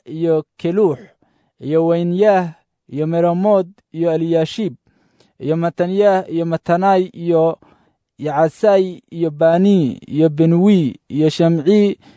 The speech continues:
iyo Shalemyaah iyo Natan iyo Cadayaah,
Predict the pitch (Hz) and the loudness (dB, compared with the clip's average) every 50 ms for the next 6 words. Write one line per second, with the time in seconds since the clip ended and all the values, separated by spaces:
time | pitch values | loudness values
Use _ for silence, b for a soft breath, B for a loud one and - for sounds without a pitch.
0 | b b b b 127 147 160 156 - - - 165 160 170 165 170 180 196 208 190 | b b b b -4 -2 -2 -2 -2 0 0 0 2 0 0 0 2 2 4 4
1 | 165 127 117 - _ _ _ _ _ _ _ - 131 147 151 160 165 165 165 - | 4 2 -2 -6 _ _ _ _ _ _ _ -10 -6 -6 -4 -2 -2 -2 -4 -4
2 | _ - 202 196 196 190 185 185 - - - 143 156 156 151 160 156 156 160 165 | _ -2 0 0 0 -2 -4 -8 -12 -14 -12 -8 -6 -6 -4 -4 -4 -2 0 0
3 | 165 175 190 196 190 185 180 170 | 2 2 4 2 2 2 2 -2